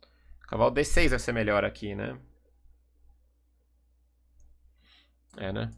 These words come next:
Tá bom. Tomar de rei em F oito. Se ele tomar a torre pra F oito, peãozinho a mais.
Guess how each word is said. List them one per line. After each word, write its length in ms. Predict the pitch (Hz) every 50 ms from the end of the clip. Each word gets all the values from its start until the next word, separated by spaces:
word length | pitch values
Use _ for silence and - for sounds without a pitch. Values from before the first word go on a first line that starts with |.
| -
Tá 100 | - -
bom. 160 | - - - - _ _ _ _ _ _ _ _ _ - _ _ _ _ _ _ _ _ _ _ _ _
Tomar 220 | - 113 107 107
de 100 | 104 104
rei 120 | 107 110 107
em 60 | 104
F 200 | 113 113 - 139
oito. 440 | 165 208 220 - - - 107 101 - _ _ _ _ _ _ _ _ _ _ _ _ _ _ _ _ _ _ _ _ _ _ _ _ _ _ _ _ _ _ _ _ _ _ _ _ _
Se 140 | - - 110
ele 80 | 104 101
tomar 200 | - 110 107 104
a 20 |
torre 180 | - 113 110 110
pra 140 | 113 110 113
F 180 | 117 - -
oito, 340 | 139 165 180 - - - 87
peãozinho 360 | - - 127 123 113 117 120 117
a 40 |
mais. 800 | 113 117 139 165 180 180 196 - - - - - - - -